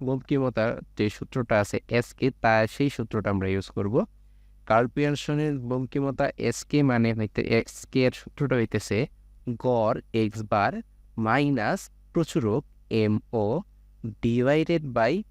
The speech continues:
আহ, হইতে-, হইতেছে পরিমিত ব্যবধান। পরিমিত, পরিমিত ব্যবধান। আমরা পরিমিত ব্যবধানকে সিগমা দ্বারা প্রকাশ করি।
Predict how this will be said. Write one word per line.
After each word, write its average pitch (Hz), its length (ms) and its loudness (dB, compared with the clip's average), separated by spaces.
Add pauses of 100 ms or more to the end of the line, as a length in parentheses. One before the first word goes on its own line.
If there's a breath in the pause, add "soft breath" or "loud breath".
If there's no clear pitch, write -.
(300)
আহ, 110 260 -2
হইতে-, 123 300 -4
হইতেছে 113 500 0 (240)
পরিমিত 190 480 0
ব্যবধান। 110 580 0 (1160)
পরিমিত, 131 800 2 (1400)
পরিমিত 117 1400 2 (540)
ব্যবধান। 107 580 0
আমরা 123 500 2 (800)
পরিমিত 180 460 2
ব্যবধানকে 165 800 0
সিগমা 160 560 -2
দ্বারা 110 220 0
প্রকাশ 104 400 -6
করি। - 260 -12